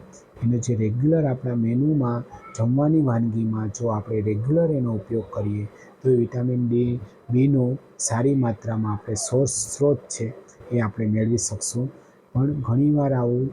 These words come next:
ચાલીસ વર્ષ પછી જોવા મળતું હોય છે, પચાસ વર્ષ પછી જોવા મળતું હોય છે,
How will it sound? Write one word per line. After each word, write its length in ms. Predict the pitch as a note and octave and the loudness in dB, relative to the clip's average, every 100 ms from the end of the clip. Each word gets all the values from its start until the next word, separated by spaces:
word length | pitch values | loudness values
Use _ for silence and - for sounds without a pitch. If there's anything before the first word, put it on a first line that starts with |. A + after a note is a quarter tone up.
| - - - | -8 -20 -8
ચાલીસ 380 | B2 A2+ D3 - | -2 2 2 0
વર્ષ 300 | - B2+ B2 - | -2 -2 -2 -4
પછી 280 | A#2 - | -8 -4
જોવા 320 | B2 A#2 A#2+ A#2 | -2 0 0 0
મળતું 420 | A2+ G#2 A2+ A2+ | 0 -2 -4 -2
હોય 100 | A2 | -2
છે, 200 | - G#2+ | -4 -10
પચાસ 500 | - G2+ - D3 C#3+ | -8 -8 -2 -2 -2
વર્ષ 320 | - A#2 A#2+ - | -4 -4 -6 -6
પછી 300 | G#2+ - C3 | -8 -6 -4
જોવા 320 | A#2 A#2 A#2 | -2 0 0
મળતું 420 | A2+ G#2 - G#2 | -2 -4 -4 -4
હોય 100 | G#2 | -4
છે, 220 | G2 A2+ | -4 -6